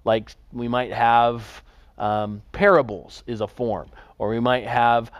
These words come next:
a didactic section as a form, or we might have the Sermon on the Mount, sermons as a form. We're gonna treat each of these forms differently and try and decide how they came to be." Again, all of this is premised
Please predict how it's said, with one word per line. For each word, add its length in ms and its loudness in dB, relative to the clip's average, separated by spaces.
a 60 0
didactic 720 2
section 460 -4
as 220 -6
a 60 -10
form, 420 -4
or 120 -2
we 80 0
might 180 0
have 140 -2
the 80 -6
Sermon 380 2
on 120 4
the 80 0
Mount, 360 0
sermons 580 0
as 200 0
a 60 -10
form. 380 2
We're 80 0
gonna 160 2
treat 320 0
each 180 -4
of 140 -2
these 180 -4
forms 680 4
differently 640 -4
and 300 -2
try 220 2
and 200 -2
decide 420 2
how 280 2
they 220 -2
came 340 -8
to 100 -16
be." 360 -10
Again, 240 4
all 220 8
of 120 2
this 180 6
is 100 -6
premised 540 2